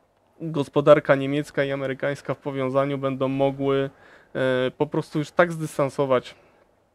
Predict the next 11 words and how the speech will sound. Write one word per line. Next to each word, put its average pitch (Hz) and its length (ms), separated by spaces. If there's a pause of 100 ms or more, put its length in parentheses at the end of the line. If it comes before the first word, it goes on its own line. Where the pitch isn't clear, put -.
(140)
e, - 60 (1040)
zacofany 165 560
przemysł 156 360
Wielkiej 156 300
Brytanii, 143 680
że 170 440
będzie 165 420
trzeba 160 320
zacząć 156 320
zwijać 143 340
imperium. 123 500